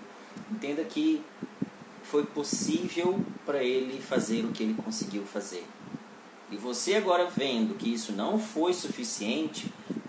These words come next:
você como adulto é capaz de olhar pra você e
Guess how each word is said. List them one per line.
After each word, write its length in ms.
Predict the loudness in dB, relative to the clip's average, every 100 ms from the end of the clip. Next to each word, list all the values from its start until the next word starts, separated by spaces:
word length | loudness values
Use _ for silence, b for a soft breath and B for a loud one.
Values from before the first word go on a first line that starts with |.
| -4
você 500 | 0 2 6 8 8
como 360 | 6 2 4
adulto 520 | 4 6 4 2 -2 -6 -6 -6 -2
é 100 | -2
capaz 640 | 2 4 4 8 8 8 6
de 80 | 4
olhar 540 | 4 6 6 6 4
pra 120 | 2
você 560 | 2 2 2 2 2
e 80 | 0